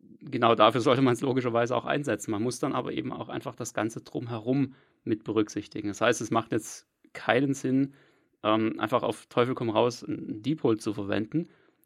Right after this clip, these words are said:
obwohl man die, die Anforderungen oder die, die Bedingungen dafür überhaupt nicht erfüllt, wie zum Beispiel, dass man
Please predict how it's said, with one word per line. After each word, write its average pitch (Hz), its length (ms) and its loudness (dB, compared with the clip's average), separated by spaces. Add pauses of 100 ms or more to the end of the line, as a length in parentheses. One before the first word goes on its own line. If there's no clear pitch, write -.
obwohl 117 380 4
man 127 680 6 (280)
die, 120 440 -2 (220)
die - 120 -4
Anforderungen 113 580 4
oder 104 180 -2
die, 107 380 -2 (100)
die - 240 -12
Bedingungen 113 460 6
dafür 101 240 -2
überhaupt 98 260 -6
nicht 104 140 -10
erfüllt, 127 360 0
wie 113 120 -4
zum 113 160 -2
Beispiel, 104 280 -2
dass 104 160 -6
man 101 240 -4